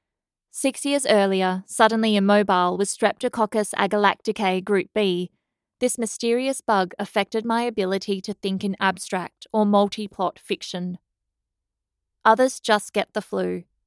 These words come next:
Trust you to get an exotic, dramatic, unpronounceable medical condition,"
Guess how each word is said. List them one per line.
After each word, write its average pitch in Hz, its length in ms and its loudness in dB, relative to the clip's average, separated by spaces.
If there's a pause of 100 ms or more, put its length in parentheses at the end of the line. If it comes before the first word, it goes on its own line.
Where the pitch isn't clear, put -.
(400)
Trust - 340 0
you 202 300 0
to 202 140 -2
get 185 160 2
an 190 100 -2
exotic, 208 760 -2
dramatic, 202 680 0
unpronounceable 208 880 2
medical 196 420 0
condition," 190 680 -4